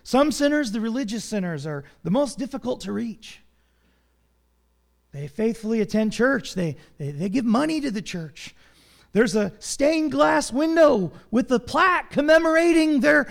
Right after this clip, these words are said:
generous gift to the church. They serve on the church board, and their family's been a mainstay in the church for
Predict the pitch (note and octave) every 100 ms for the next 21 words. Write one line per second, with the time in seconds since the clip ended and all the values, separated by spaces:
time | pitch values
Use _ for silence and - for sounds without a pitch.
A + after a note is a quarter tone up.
0 | - - C4 D#4 D#4+ D#4+ A3 D#4 - D4
1 | C#4 C4+ D#4 D4+ - - - - _ _
2 | _ _ _ _ _ _ _ _ _ _
3 | _ _ _ - A3 - C#4+ B3+ C4+ A#3+
4 | - D4 G3+ F3 D4+ C#4+ C4 G3+ D#3+ G3+
5 | - B3+ A#3+ D4 C#4 C4+ G3 B3 A#3 A#3
6 | B3 - A#3 A3+ G#3 F3 A#3 G#3+ - -
7 | F3